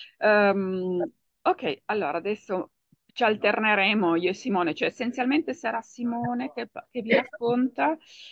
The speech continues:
e io riempio i buchi di quando lui non ha la connessione o mentre scende in un ascensore.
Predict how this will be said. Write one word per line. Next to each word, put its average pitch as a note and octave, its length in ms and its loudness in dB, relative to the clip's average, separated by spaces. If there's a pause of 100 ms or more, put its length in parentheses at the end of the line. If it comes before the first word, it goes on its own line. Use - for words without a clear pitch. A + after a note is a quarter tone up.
(140)
e F#3+ 140 0
io F#3+ 240 4
riempio F3+ 460 0
i F3+ 60 4
buchi F3 380 -4
di E3+ 140 -4
quando D#3+ 300 -2
lui D#3+ 160 0
non D3+ 200 -2
ha D3 80 0
la D3 120 -4
connessione D3 840 0
o C#3 60 0
mentre C3+ 320 -4
scende C#3 400 -6
in C3 220 -4
un B2+ 80 -6
ascensore. B2+ 920 -10